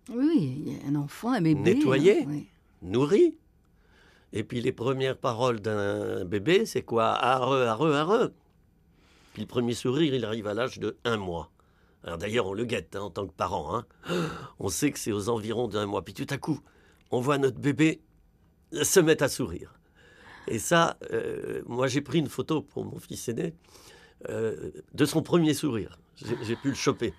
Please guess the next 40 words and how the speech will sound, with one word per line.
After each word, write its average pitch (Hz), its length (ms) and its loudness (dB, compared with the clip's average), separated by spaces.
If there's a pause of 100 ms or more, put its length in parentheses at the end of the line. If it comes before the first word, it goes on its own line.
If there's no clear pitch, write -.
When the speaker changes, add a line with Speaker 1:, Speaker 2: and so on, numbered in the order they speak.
(760)
Speaker 2:
Et 98 140 -2
quand 175 360 4
il 143 100 4
rit, 135 280 2
les 120 140 2
bébés, 123 500 2
quand, 104 160 -4 (460)
quand 82 180 -10
ils 101 80 -8
sourient 160 460 0 (580)
à - 100 -8
cet - 240 -4
âge-là, 123 240 -2
c'est - 180 -4
magnifique 160 680 -2
à 82 60 -10
vo-, 80 120 -14 (200)
à - 60 -16
voir. 85 320 -8 (640)
On 135 120 4
voit 131 240 2
leur 131 140 2
joli 120 380 -2
cœur, 113 340 0
on 110 140 -2
voit 123 160 2
leur 110 200 2
innocence, 117 680 -2
Speaker 1:
Mm. 190 100 -4 (580)
Speaker 2:
les 127 360 -2
yeux 147 140 4
pétillent. 143 560 0 (720)
Et 123 100 0
c'est 165 180 2
pour 202 220 -2
les 214 100 -2
parents 175 420 2
une 143 160 2
récompense. - 840 -2 (400)
Alors, 185 320 6